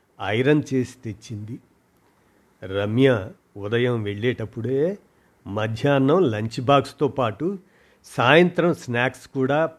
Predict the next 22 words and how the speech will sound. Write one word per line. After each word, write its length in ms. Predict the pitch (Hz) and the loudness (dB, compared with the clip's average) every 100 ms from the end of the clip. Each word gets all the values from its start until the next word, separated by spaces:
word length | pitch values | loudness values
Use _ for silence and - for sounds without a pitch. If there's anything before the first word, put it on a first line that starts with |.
| _ _ _ | _ _ _
పండ్లు 320 | 110 110 120 135 | -8 -4 0 2
లాంటివి 640 | 139 135 113 127 139 139 - | 4 4 2 0 0 -2 -6
ఏవో 320 | 131 117 117 | -4 -2 -2
పెట్టి 560 | 110 117 104 - 151 185 _ _ - | -4 -8 -10 -6 -6 -6 _ _ -14
ఇస్తూ 400 | 104 - _ 151 | -14 -14 _ 2
ఉంది 380 | 131 120 117 175 | 2 2 0 0
అలివేలు. 500 | 107 113 113 113 107 - _ _ _ _ _ _ _ - | 0 -2 -2 -2 -4 -12 _ _ _ _ _ _ _ -14
రమ్య 640 | 95 101 113 151 131 104 - - | -6 -2 4 6 4 0 -10 -10
ఒక్కో 380 | 113 - 113 110 | -10 -8 -8 -4
రోజు 240 | 113 147 | -2 -4
తింటుంది, 720 | 120 113 110 135 131 170 202 - _ - | -4 -8 -2 2 4 2 0 -10 _ -10
ఒక్కో 420 | 113 127 123 123 | -4 -4 -2 -2
రోజు 260 | 117 135 170 | 2 2 4
వెనక్కి 380 | 110 123 135 117 | 2 0 -2 -6
తెచ్చేస్తుంది. 840 | - 113 - 113 - 110 104 123 - _ _ _ _ _ _ 110 | -8 -10 -6 -8 -8 -12 -10 -10 -12 _ _ _ _ _ _ -10
అది 240 | 104 104 - | -8 -8 -6
చూసి, 340 | 113 113 175 165 - _ _ _ - | -6 -4 -4 -6 -12 _ _ _ -2
"అయ్యో, 500 | 110 139 151 156 143 - _ - | 4 8 8 8 4 -12 _ -12
తినలేదే" 960 | 104 139 165 175 185 185 175 113 98 - - | -4 0 4 4 6 6 6 4 -4 -14 -14
అంటూ 320 | 117 104 139 | -12 -12 -10
వాపోతున్న 760 | 175 135 107 110 127 120 120 113 | -8 -6 -6 -6 -8 -6 -6 -4
అలివేలును 640 | 107 113 131 127 131 185 | -2 2 4 2 0 -4